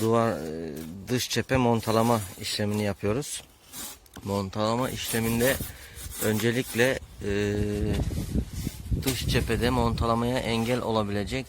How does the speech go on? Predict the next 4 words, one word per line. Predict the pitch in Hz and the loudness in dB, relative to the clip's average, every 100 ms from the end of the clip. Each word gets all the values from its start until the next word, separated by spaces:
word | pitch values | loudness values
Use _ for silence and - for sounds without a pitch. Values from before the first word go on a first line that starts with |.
| - | -8
bütün, | 107 117 117 107 | -4 -2 0 -2
e, | - - 104 98 95 95 92 92 85 | -6 -6 -4 -2 -2 -4 -4 -6 -6
fazlalıkları | 107 101 95 101 - 110 117 | -2 -2 -2 -4 -4 -2 0
aldık. | 101 104 95 - - | 2 2 0 -4 -6